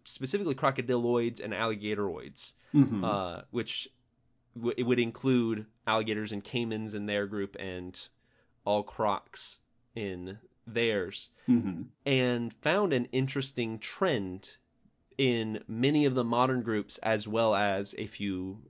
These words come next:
Speaker 1: fossil specimens. So this research was done by Iijima et al, and it was published in the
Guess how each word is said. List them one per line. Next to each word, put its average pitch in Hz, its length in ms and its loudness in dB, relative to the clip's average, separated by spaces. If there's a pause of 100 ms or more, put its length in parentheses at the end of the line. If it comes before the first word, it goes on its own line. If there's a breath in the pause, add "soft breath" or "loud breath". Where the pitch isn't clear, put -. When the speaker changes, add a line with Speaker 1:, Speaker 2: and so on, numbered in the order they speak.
(120)
Speaker 1:
fossil 170 440 2
specimens. - 840 -6 (360)
So 107 480 0 (220)
this 143 360 2
research 160 360 0
was 127 100 2
done 127 220 4
by 104 320 0 (200)
Iijima 135 640 2
et 123 200 4
al, 117 420 6 (400)
and 113 80 -2
it 107 40 0
was 101 180 0
published 120 380 0
in 110 100 0
the 92 300 -2